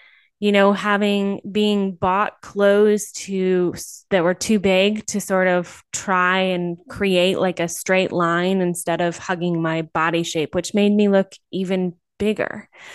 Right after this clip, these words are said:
And even looking back at some of the costumes that I was put in, in theater, in middle and high school, and even into college,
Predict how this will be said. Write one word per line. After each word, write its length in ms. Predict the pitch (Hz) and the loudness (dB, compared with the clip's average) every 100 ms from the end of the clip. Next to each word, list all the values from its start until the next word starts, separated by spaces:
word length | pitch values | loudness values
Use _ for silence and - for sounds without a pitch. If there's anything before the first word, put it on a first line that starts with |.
| - - - - - _ - | -20 -20 -20 -20 -20 _ -2
And 420 | 202 196 202 196 - | 2 4 4 2 2
even 300 | 269 320 302 | 4 6 6
looking 340 | 254 233 208 | 4 4 2
back 340 | 185 185 196 - | 4 0 0 -2
at 280 | 196 - | -4 -4
some 160 | 208 190 | -2 0
of 80 | 180 | 0
the 80 | - | -2
costumes 640 | - 294 - 190 156 156 | -2 -2 -2 -2 -2 -6
that 120 | - 160 | -4 -4
I 100 | 139 | -2
was 160 | 165 | -4
put 240 | - 190 175 | -4 -2 0
in, 160 | 165 | 0
in 160 | 165 165 | -2 -4
theater, 580 | 175 175 170 165 156 - | -2 0 2 0 -2 -4
in 180 | 180 175 | -4 0
middle 300 | 180 170 160 | 0 0 0
and 100 | 165 | -2
high 200 | 175 170 | -4 -6
school, 680 | - - 175 170 160 165 _ - - - | -6 -2 2 4 2 -2 _ -20 -16 -2
and 160 | 196 | 0
even 240 | 170 214 233 | 0 2 4
into 240 | 240 226 | 4 2
college, 800 | - 196 208 156 - - - | 2 2 4 2 -2 -8 -10